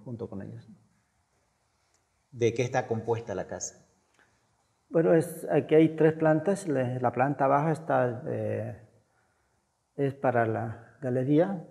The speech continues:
Speaker 1: para la exhibición permanente de mis obras, porque uno de los problemas de los artistas es siempre el espacio donde exponer, ¿no? Entonces, a veces con suerte uno encuentra una galería por quince días o un mes al año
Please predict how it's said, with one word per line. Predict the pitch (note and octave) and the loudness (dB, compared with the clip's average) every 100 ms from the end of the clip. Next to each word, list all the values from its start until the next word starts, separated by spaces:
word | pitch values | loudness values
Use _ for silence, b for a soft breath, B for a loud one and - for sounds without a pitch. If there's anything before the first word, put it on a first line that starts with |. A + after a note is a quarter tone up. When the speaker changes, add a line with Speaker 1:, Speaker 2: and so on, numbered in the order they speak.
| - _ _ | -20 _ _
Speaker 1:
para | - A2+ A2 | -10 -6 -4
la | G#2+ G#2 A#2+ | -6 -8 -10
exhibición | A2 - A#2 A2+ C3+ B2+ | -10 -6 -6 -4 -6 -4
permanente | A#2+ A2+ A#2+ B2 A#2+ | -4 -2 -2 -4 -4
de | A2 | -4
mis | A#2 A2+ | -6 -2
obras, | C#3+ A#2+ G#2+ | 0 0 -2
porque | A#2+ A2+ - A2 | -8 -10 -6 -4
uno | B2+ C3 | -2 -2
de | |
los | C3 B2 | -2 -2
problemas | A#2+ B2 B2+ B2 | -2 0 0 -2
de | |
los | A2 | -4
artistas | G#2+ A2 B2+ B2+ C3 B2 | -6 -6 -8 -4 -6 -6
es | - | -8
siempre | A#2+ A#2+ B2 A#2+ | -10 -4 -4 -4
el | G#2+ | -8
espacio | G#2+ A#2 A#2 C#3 | -8 -6 -2 -2
donde | A#2 A2+ | -2 -4
exponer, | G#2 - G#2 G2+ A2 | -8 -8 -8 -8 -8
¿no? | |
Entonces, | E3 A#2+ A#2 A2+ A#2+ - A3+ - | -12 -14 -14 -14 -14 -18 -20 -16
a | G#2+ | -12
veces | A#2 A#2+ A#2 | -10 -10 -10
con | A2 A#2 | -8 -4
suerte | B2+ B2 C3+ | -4 -2 -2
uno | B2+ | -2
encuentra | B2+ C3 C3+ C3+ | -2 -2 -2 -2
una | C#3 | 0
galería | B2+ B2 B2+ C#3 C#3+ C#3 - - | 2 2 2 2 2 0 -10 -10
por | G#2 | -10
quince | G#2 A#2 A2+ B2+ | -8 -6 -6 -4
días | B2+ B2+ B2 A#2+ A#2 | -4 -2 -2 -2 -4
o | A#2+ | -4
un | B2 B2 | -4 -6
mes | C3 A#2+ | -8 -8
al | G#2+ | -4
año | A2+ A#2+ B2+ D#3 | -2 -2 -4 -6